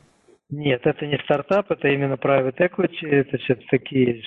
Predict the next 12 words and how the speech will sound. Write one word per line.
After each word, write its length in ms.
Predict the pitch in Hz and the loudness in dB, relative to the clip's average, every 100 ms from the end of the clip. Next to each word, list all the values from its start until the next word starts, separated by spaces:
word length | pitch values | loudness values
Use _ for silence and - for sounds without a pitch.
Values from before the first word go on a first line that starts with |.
| - | 0
серьезные 680 | 135 156 151 143 139 131 | 2 2 -2 -2 0 0
миноритарные 960 | 123 127 127 135 135 135 143 135 123 127 | -2 -4 -2 0 0 2 4 4 4 -4
позиции 680 | 123 143 165 196 180 139 | 0 0 0 -8 0 2
в 180 | 123 - | 2 0
компаниях, 680 | - 131 135 160 151 131 - | -2 0 2 0 0 -4 -2
которые 420 | 123 - 135 127 | -4 2 2 2
уже 360 | 123 123 131 123 | -2 0 2 2
имеют 420 | 131 127 113 107 - - - - - - - - | 0 -2 -4 -14 -18 -16 -4 -4 -4 -10 -14 -8
определенный 560 | 117 123 127 127 127 | -8 0 4 4 4
денежный 480 | 123 131 127 123 127 | 2 4 4 0 -4
поток, 560 | 123 143 - 208 196 _ | -2 -2 0 0 -2 _
понятное 600 | - 135 135 - 127 113 | 0 2 0 -2 -6 -8